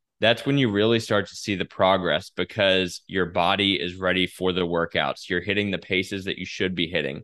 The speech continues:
You're not running far too many miles and you're not running far too fast, which is probably the easiest traps to fall into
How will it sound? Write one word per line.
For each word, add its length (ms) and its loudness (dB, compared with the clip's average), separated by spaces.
You're 120 0
not 280 0
running 440 0
far 280 6
too 280 -4
many 340 0
miles 540 2
and 180 -4
you're 80 0
not 380 2
running 400 0
far 340 4
too 220 -4
fast, 640 -2
which 160 -8
is 120 -10
probably 800 2
the 200 -6
easiest 600 0
traps 400 2
to 100 -12
fall 320 4
into 560 0